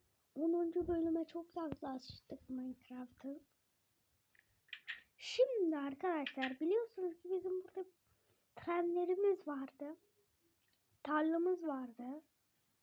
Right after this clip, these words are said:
Bunlar bayağı büyümüş. Burada golemlerimiz vardı. Bir tanesi öldü. Ben öldürmüştüm bile bile herhalde. Bunlar bana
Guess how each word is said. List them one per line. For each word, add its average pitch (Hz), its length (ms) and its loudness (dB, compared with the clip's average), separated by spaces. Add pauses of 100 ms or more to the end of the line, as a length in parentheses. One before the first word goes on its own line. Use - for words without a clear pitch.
(840)
Bunlar 359 360 4
bayağı 359 380 0
büyümüş. 339 580 -2
Burada 403 180 -4
golemlerimiz 349 920 2
vardı. 294 420 -4
Bir - 80 -20
tanesi 381 480 -6
öldü. 320 560 -4 (1400)
Ben 339 140 4
öldürmüştüm 269 760 -2
bile 262 220 -2
bile 247 140 -6
herhalde. 247 600 -2 (1200)
Bunlar 339 300 2
bana 392 160 0